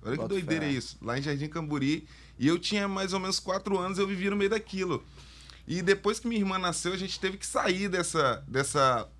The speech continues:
Speaker 1: é, instituição, né? Porque ela era menina, era uma instituição de meninos. E aí a gente começou a, a, aquela sequência de mudanças, né? Fomos pra Atlântica Ville, que era um pouco mais em cima.
Speaker 2: Tô
Speaker 1: Depois
Speaker 2: ligado.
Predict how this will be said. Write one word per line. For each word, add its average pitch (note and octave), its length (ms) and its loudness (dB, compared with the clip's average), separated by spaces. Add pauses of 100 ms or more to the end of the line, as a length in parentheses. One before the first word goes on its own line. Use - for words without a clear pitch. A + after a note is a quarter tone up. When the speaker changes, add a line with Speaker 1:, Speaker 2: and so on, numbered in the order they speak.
(100)
Speaker 1:
é, B2+ 140 2
instituição, D3+ 800 -2
né? A#3 200 -4
Porque D#3 260 -6
ela C#3+ 200 2
era D3 160 2
menina, F3+ 460 -2
era E3+ 100 -2
uma E3 60 -2
instituição D#3+ 500 -6
de D3+ 140 -4
meninos. F#3 560 -2 (440)
E E3+ 140 2
aí F3 140 4
a - 20 2
gente F#3 180 -6
começou G3 460 -2
a, E3+ 260 -2 (200)
a, D3+ 240 0
aquela E3 400 0 (960)
sequência F#3 560 2
de F3+ 80 0
mudanças, D#3+ 580 2
né? B2+ 260 -4
Fomos C#3 140 -4
pra C#3+ 140 -2
Atlântica D3 480 0
Ville, F3+ 340 -4
que - 80 -6
era C#3 100 0
um B2 80 -6
pouco C3+ 220 -10
mais C#3 160 -2
em C#3+ 60 -4
cima. F#3+ 360 -4
Speaker 2:
Tô D3 80 0
Speaker 1:
Depois B2 280 2
Speaker 2:
ligado. G2+ 260 -4